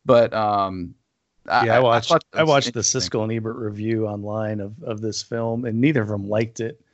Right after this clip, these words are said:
Speaker 2: And they both kinda made that same comment of it was a dark movie. It's not really, you know,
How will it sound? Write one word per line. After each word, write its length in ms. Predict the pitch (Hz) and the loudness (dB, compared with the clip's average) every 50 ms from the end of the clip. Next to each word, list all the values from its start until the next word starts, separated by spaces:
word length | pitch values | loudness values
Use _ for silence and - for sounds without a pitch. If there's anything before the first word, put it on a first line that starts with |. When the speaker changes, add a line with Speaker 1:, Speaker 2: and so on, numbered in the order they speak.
| _ _ _ _ _ _ _ _ - | _ _ _ _ _ _ _ _ -4
Speaker 2:
And 120 | 131 123 | 0 2
they 60 | 117 110 | 2 4
both 300 | 113 143 147 131 - - | 6 4 4 2 2 0
kinda 180 | 135 123 120 | 2 2 4
made 160 | 120 120 117 | 4 2 2
that 180 | 110 110 107 - | 2 0 -2 0
same 280 | - 123 120 117 113 110 | 0 0 0 0 -2 -4
comment 480 | - - 113 113 113 104 101 101 104 | -4 -4 -2 -2 -2 -4 -4 -4 -4
of 100 | 107 104 | -4 -4
it 80 | 110 110 | -4 -4
was 140 | 107 107 107 | -4 -4 -6
a 60 | 95 | -4
dark 360 | 92 113 107 110 113 113 - | 0 0 2 2 0 0 0
movie. 460 | 120 113 117 117 110 120 117 117 113 | 2 4 4 4 4 4 2 2 2
It's 160 | 110 - - | 0 -2 -4
not 160 | 110 110 - - | -6 -6 -6 -6
really, 440 | 135 127 127 120 113 110 113 117 | -4 -2 0 0 0 0 -2 -2
you 60 | 113 110 | -4 -4
know, 300 | 113 110 120 147 156 | -4 -4 -6 -8 -10